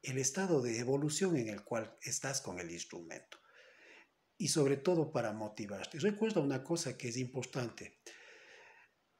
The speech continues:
Desde los más grandes maestros del mundo hasta los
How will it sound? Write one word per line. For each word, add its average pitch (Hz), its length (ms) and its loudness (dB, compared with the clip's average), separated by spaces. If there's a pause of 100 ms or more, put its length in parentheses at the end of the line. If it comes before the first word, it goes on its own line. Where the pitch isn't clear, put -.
(140)
Desde 202 280 10
los 160 180 8
más 196 180 2
grandes 190 340 2
maestros 135 720 -4
del 131 240 -4
mundo 170 640 4 (1200)
hasta 202 560 0 (580)
los 135 760 6